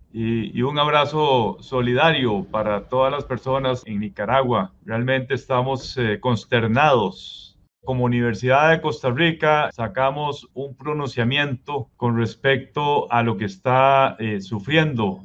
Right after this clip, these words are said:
la Universidad Centroamericana de, eh, Nicaragua y conscientes de la importancia de la educación superior y sobre todo el libre pensamiento, la libre expresión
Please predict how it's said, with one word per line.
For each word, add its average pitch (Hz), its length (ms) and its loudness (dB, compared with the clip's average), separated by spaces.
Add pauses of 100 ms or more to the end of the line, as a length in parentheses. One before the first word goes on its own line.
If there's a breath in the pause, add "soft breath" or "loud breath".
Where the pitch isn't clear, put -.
(120)
la 123 440 -2
Universidad 117 540 -2
Centroamericana 123 1160 -2
de, 117 600 -2
eh, 101 400 -4
Nicaragua 117 960 0
y 117 120 -8
conscientes 151 680 -2
de 120 520 2
la 117 100 -2
importancia 151 840 4
de 127 100 4
la 117 80 2
educación 113 540 -2
superior 151 680 0
y 120 60 -2
sobre 113 260 -2
todo 151 300 2
el 147 100 -4
libre 160 360 0
pensamiento, 127 800 -2
la 110 140 0
libre 156 480 -2
expresión 123 1000 -2